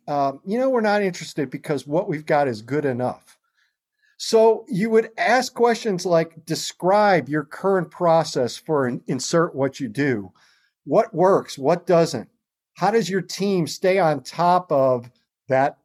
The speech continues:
particular challenge and not get overwhelmed by it? What are a few of the tools you currently use? What do you like about them?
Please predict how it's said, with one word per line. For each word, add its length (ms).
particular 560
challenge 500
and 120
not 240
get 200
overwhelmed 720
by 280
it? 140
What 220
are 260
a 60
few 320
of 100
the 80
tools 600
you 100
currently 640
use? 540
What 240
do 60
you 140
like 280
about 360
them? 300